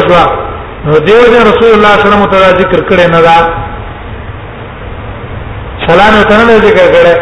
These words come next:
ورته ذکر یې نه کړو، بلکې هغه مسلې ورته وښودلې چې کومو ته محتاج، کومو ته د هغې احتیاج نو حق یې ورته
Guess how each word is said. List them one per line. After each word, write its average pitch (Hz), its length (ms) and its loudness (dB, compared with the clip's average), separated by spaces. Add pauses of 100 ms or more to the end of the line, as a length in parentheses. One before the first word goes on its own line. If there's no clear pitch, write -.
(1900)
ورته 175 160 0 (100)
ذکر 196 240 0
یې 180 120 4
نه 170 120 2
کړو، - 120 -6 (640)
بلکې 185 240 2 (100)
هغه 240 160 4 (100)
مسلې 226 300 2
ورته 233 200 4
وښودلې 208 520 4 (520)
چې - 160 -6
کومو 233 260 2
ته 208 60 2
محتاج، 180 460 2 (720)
کومو 196 180 2
ته 208 180 0 (560)
د - 40 -6
هغې 180 240 2 (140)
احتیاج 208 420 0 (120)
نو 202 140 0
حق 190 180 -2
یې 190 40 2
ورته 185 200 2